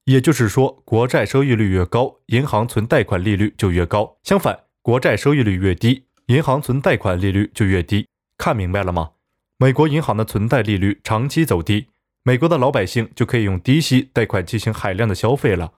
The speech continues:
同时美国的企业也可以长期靠低息贷款进行投资与再生产了。所以我们看到为什么美国的中小企业都很发达，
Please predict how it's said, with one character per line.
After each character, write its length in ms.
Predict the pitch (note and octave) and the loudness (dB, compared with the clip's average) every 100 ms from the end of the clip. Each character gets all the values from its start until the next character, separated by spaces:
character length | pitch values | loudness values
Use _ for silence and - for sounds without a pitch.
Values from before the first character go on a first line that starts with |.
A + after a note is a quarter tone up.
| _ | _
同 180 | - E3 | -2 0
时 120 | E3+ | 2
美 180 | F#3 A#2 | 2 2
国 140 | F#2 A#2 | 2 0
的 80 | |
企 260 | C3 - F#2+ | 2 0 2
业 180 | G2+ - | 0 0
也 120 | A#2 | -2
可 140 | G2+ B2 | 0 0
以 120 | G#2 | 0
长 220 | F2+ G#2+ | -2 -4
期 120 | A#2+ | -4
靠 200 | B2 A2+ | -2 -2
低 180 | F#2 D3+ | -2 -2
息 180 | D#3+ D3+ | 0 0
贷 140 | C#3+ | 0
款 260 | G2+ G2+ F#2 - | 0 -2 -4 -2
进 140 | A2+ | -2
行 140 | G#2 | -2
投 200 | G#2 G2+ | -2 -2
资 200 | A#2+ B2+ C3 | 0 0 2
与 140 | G2+ | -2
再 200 | - A2 | 0 -2
生 180 | F#2 C3 | -2 -4
产 160 | A#2 E2+ | -4 -4
了。 240 | E2 - _ _ | -6 -8 _ _
所 120 | C3 | 2
以 220 | A#2+ A2+ _ _ | 2 0 _ _
我 100 | A2+ | 0
们 120 | A#2 | 0
看 160 | C3 D3+ | 0 0
到 100 | C3+ | 2
为 180 | D3+ D3+ | 2 0
什 120 | - | 0
么 120 | G2 | 0
美 160 | F#2+ F#2 | 0 2
国 120 | A2 | 0
的 80 | A2 | 0
中 200 | - C#3+ | 0 2
小 160 | A#2 | 2
企 200 | A#2+ F#2+ | 0 0
业 160 | F#2 - | 0 0
都 100 | - | -2
很 140 | G#2+ F2+ | 0 -2
发 200 | - A#2+ | 0 -2
达， 240 | E2+ D#2+ | -2 -8